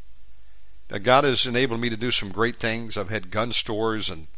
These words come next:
did a magazine that I wanted to do, had an herbal supplement company, lived overseas. I still need to make a movie. That's on my list of things to do too. So <laughs> what's on your bucket list?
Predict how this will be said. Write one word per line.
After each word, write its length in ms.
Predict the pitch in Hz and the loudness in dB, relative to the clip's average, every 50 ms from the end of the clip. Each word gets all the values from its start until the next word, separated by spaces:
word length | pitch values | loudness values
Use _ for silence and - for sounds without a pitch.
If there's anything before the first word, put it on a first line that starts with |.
| - - - - - - - - - - - - - - - - 110 | -8 -8 -8 -8 -8 -8 -8 -8 -8 -8 -8 -8 -8 -8 -8 -6 0
did 120 | 104 113 | 0 0
a 40 | 104 | 0
magazine 560 | 95 101 117 123 127 117 117 101 113 120 117 | 2 4 4 4 4 2 0 0 0 0 0
that 100 | 113 117 | 0 0
I 40 | 110 | 0
wanted 300 | 104 110 117 113 107 95 | 0 0 0 0 0 -2
to 80 | 104 101 | -4 -4
do, 320 | 95 110 113 110 113 104 - - - - - - - - - - - - - - - - - | -2 -2 -2 -2 -2 -4 -6 -8 -8 -8 -8 -8 -8 -8 -8 -8 -8 -8 -8 -8 -8 -6 -2
had 160 | - 123 110 | -2 0 0
an 80 | 107 113 | -2 -2
herbal 320 | 117 120 120 110 117 110 | 0 0 0 0 2 2
supplement 500 | - - 135 117 98 104 110 113 - - | 2 4 2 2 2 2 -2 -2 -4 -2
company, 440 | - 117 113 101 - 101 98 104 - - - - - - - - - - - - - - - - - - - - - | 0 0 0 0 0 -4 -6 -6 -8 -10 -10 -8 -8 -8 -8 -8 -8 -8 -6 -6 -8 -8 -8 -8 -8 -8 -8 -8 -4
lived 240 | - 120 131 117 120 | 0 0 2 4 4
overseas. 720 | 127 117 104 107 101 - - 123 110 107 104 - - - - - - - - - - - - - - - - - - - | 2 2 4 2 2 4 4 4 2 0 -2 -4 -4 -4 -6 -8 -8 -8 -8 -8 -8 -8 -8 -8 -8 -8 -8 -8 -6 -4
I 80 | 113 110 | -2 0
still 260 | - - 139 143 139 | 0 2 2 2 4
need 140 | 135 143 131 | 4 2 2
to 60 | 120 | 4
make 220 | 123 131 127 - | 4 4 4 4
a 40 | 131 | 2
movie. 360 | 120 127 135 113 90 - - - - | 0 0 0 0 -2 -4 -6 -6 -6
That's 220 | - 95 - - - | -6 -4 -2 -2 -2
on 120 | 113 107 | 0 0
my 120 | 107 107 | 0 0
list 280 | 104 107 110 101 - - | 0 0 -2 -2 -2 -2
of 80 | 98 - | -4 -4
things 220 | 107 107 104 98 | -4 -4 -4 -4
to 120 | 95 101 | -4 -4
do 0 | |
too. 200 | 95 - 104 95 | -4 -4 -4 -4
So 200 | - - 110 90 - - - - - - - - - - - - | -2 -2 -4 -4 -6 -6 -8 -8 -8 -8 -8 -8 -8 -6 -4 -2
<laughs> 1000 | - 269 - - - - - - - - - - - - - - - - - - | -2 -2 -2 -2 -4 -6 -8 -8 -8 -8 -6 -8 -8 -8 -8 -8 -8 -8 -2 0
what's 160 | 196 185 202 | 4 6 8
on 120 | 208 190 | 8 8
your 120 | 196 247 233 | 6 4 8
bucket 260 | 180 156 127 113 113 | 8 8 8 8 2
list? 360 | 123 123 98 82 - - - | -2 -2 -2 -2 -4 -6 -6